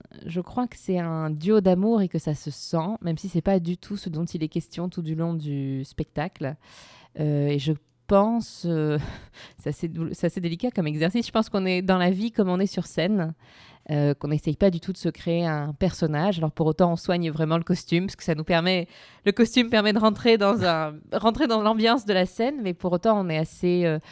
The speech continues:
spontané, sincère, authentique, euh, et, et ça donne lieu à de beaux échanges aussi après le concert, euh, parce qu'on aime beaucoup parler avec, euh, avec le public ensuite.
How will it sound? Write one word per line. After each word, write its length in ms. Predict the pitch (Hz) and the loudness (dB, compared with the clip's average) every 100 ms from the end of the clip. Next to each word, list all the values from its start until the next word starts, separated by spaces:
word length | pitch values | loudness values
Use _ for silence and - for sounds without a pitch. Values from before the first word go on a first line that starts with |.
| - - - | -20 -20 -20
spontané, 720 | - 185 170 156 151 160 165 | -4 -2 2 4 4 4 4
sincère, 640 | 165 160 147 170 160 160 156 | 2 0 -2 0 2 2 0
authentique, 760 | 151 151 - 151 143 151 - | -2 -4 -6 -8 -4 -6 -2
euh, 280 | 151 131 127 - _ - _ - _ - | -2 0 -2 -6 _ -20 _ -20 _ -2
et, 440 | 160 156 160 156 170 | 2 2 2 0 -2
et 20 | |
ça 160 | - 156 | 0 4
donne 240 | 170 175 | 6 6
lieu 140 | 220 | 4
à 80 | 214 | 4
de 100 | 170 | 2
beaux 200 | 160 220 | 2 2
échanges 500 | 202 196 220 220 196 | 4 2 2 2 2
aussi 340 | 180 - 208 196 | 0 -2 -2 0
après 220 | 175 185 | 0 -2
le 80 | 170 | -2
concert, 560 | 165 - 180 175 175 | -6 -2 0 0 0
euh, 80 | 156 | -2
parce 140 | 143 - | -4 -4
qu'on 80 | |
aime 100 | 151 151 | -4 -2
beaucoup 220 | 165 208 | -4 -2
parler 360 | 175 156 175 | -2 0 0
avec, 300 | 165 151 - | 0 -2 -2
euh, 320 | 147 143 143 143 | -2 0 0 0
avec 220 | 143 143 | -4 -6
le 40 | 151 | -8
public 340 | 165 160 185 | -6 -6 -4
ensuite. 500 | 160 - 233 240 - | -4 -4 -6 -6 -8